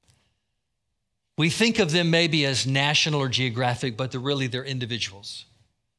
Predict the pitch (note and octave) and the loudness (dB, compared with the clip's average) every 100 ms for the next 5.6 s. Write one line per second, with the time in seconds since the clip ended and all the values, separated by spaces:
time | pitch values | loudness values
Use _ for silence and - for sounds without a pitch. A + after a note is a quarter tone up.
0 | _ _ _ C#3 D3 D3 - - E3 D3 | _ _ _ 0 0 0 -2 -2 -2 -2
1 | C3+ F#3+ E3+ D#3+ C#3 D3+ D3 D3+ C#3+ C#3 | 0 0 2 0 2 0 2 0 0 -2
2 | C3 B2+ C3 D3 D#3 - A2+ G#2+ A2+ C3+ | -2 0 0 2 2 0 -2 -6 -12 -4
3 | C3+ B2+ C#3 C3+ C3+ B2 B2+ A#2 A2+ B2 | -2 0 -2 -2 -6 -6 -4 -4 -4 -4
4 | A2+ A#2 G#2+ G#2+ G2+ F#2+ - C3 A2 G#2 | -4 -4 -8 -10 -12 -10 -8 -8 -8 -8
5 | G2 E2+ E2 - - | -6 -8 -12 -14 -14